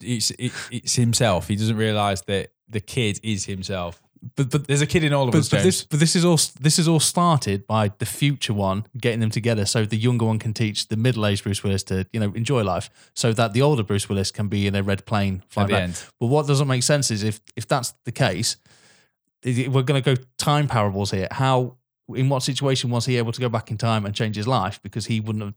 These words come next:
Speaker 2: he, what, the, the, the Terminator situation,
Speaker 1: I was
Speaker 2: mate,
Speaker 1: gonna
Speaker 2: if he
Speaker 1: say
Speaker 2: goes back in time, it doesn't make any sense. So the, the, the kid, bollocks. <laughs> Scientifically,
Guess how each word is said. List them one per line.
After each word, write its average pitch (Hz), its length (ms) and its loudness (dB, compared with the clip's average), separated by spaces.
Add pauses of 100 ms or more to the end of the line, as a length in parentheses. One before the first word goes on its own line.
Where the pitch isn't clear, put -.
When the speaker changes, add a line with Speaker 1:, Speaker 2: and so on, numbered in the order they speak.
Speaker 2:
he, 113 220 -4
what, 107 340 -4
the, 113 180 -2
the, 127 260 -6
the 127 320 -2
Terminator 147 380 2
situation, 110 420 -2
Speaker 1:
I - 20 2
was 120 80 4
Speaker 2:
mate, - 40 2
Speaker 1:
gonna 135 60 4
Speaker 2:
if 120 80 2
he - 40 6
Speaker 1:
say 110 60 4
Speaker 2:
goes 180 100 4
back - 180 -2
in 135 60 -4
time, 151 160 4
it 113 60 0
doesn't 127 180 -2
make 131 220 -2
any 120 100 2
sense. 135 220 2
So 127 80 0
the, 123 160 -2
the, 113 120 -4
the 110 180 -8
kid, 160 360 0
bollocks. 107 320 -4 (140)
<laughs> - 460 -6
Scientifically, 180 800 2